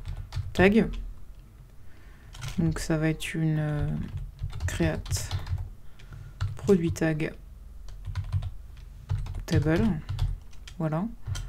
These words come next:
Donc j'obtiens ici mon fichier. Alors, euh, je vais pas conserver, euh,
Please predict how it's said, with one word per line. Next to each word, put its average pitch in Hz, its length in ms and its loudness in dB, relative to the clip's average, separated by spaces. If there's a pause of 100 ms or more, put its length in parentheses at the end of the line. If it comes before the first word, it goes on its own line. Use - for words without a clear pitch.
(1900)
Donc 165 200 4
j'obtiens 185 380 6
ici 190 520 6
mon 175 160 6
fichier. 185 480 2 (1300)
Alors, 175 480 2
euh, 170 800 6 (160)
je 165 200 0
vais 202 100 10
pas 226 140 6
conserver, 208 600 10
euh, 156 600 6